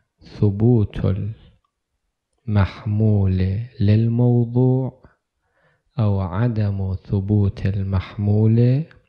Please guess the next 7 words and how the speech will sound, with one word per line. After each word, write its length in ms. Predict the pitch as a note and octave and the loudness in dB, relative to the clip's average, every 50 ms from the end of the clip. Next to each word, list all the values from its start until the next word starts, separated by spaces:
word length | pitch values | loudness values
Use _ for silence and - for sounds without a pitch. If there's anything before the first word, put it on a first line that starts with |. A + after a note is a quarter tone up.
| _ _ _ | _ _ _
للموضوع. 920 | A#2 G2+ G2+ G2 F#2+ F#2+ F#2+ F#2 F#2 F2+ F2+ G2 A2+ A2 G2+ G#2 G#2 - - _ _ _ _ _ _ _ _ _ _ _ _ _ _ _ _ _ _ _ _ _ _ _ _ _ _ _ _ - - - _ _ - | -2 0 0 2 0 -2 -2 -4 -4 -4 -6 -8 -8 -8 -8 -8 -10 -14 -16 _ _ _ _ _ _ _ _ _ _ _ _ _ _ _ _ _ _ _ _ _ _ _ _ _ _ _ _ -20 -20 -20 _ _ -20
ثبوت 760 | - - - - B2 A#2 A2 B2 C3+ D3 D#3 C#3+ C#3+ - - | -20 -16 -4 -4 -2 -2 0 0 0 0 0 0 -2 -2 -2
الاتصاف 1400 | C#3 C3 B2+ - A#2 - - - _ - - G2+ - - - G#2+ G2+ G2+ G2+ G2 G2 - - - - - - - - - _ _ _ _ _ _ - _ _ _ _ _ - | -2 -2 -2 -4 -6 -8 -8 -12 _ -8 -8 -8 -8 -6 -4 -4 -2 -2 -4 -6 -8 -10 -14 -18 -20 -20 -20 -20 -20 -20 _ _ _ _ _ _ -20 _ _ _ _ _ -6
أو 140 | A2 G2+ G2+ | -4 -4 -4
عدم 560 | F#2+ F2 G2 A2+ A#2 A2 G#2+ G#2 G2+ G2+ G2 | -4 -4 -4 -4 -4 -2 -4 -4 -2 -4 -6
ثبوت 600 | - - - G#2+ G2 G#2 G#2 G#2 G#2 - - A2+ | -6 -6 -6 -8 -4 -2 -2 -2 -2 -2 -4 -6
الاتصاف. 1200 | G#2 G#2 G2 G#2 - - _ - - G2 - - - G2 F#2+ F#2 F#2 F#2 A2 - - - - - | -6 -6 -6 -8 -8 -8 _ -12 -10 -10 -10 -6 -6 -4 -4 -4 -6 -8 -12 -14 -16 -16 -16 -16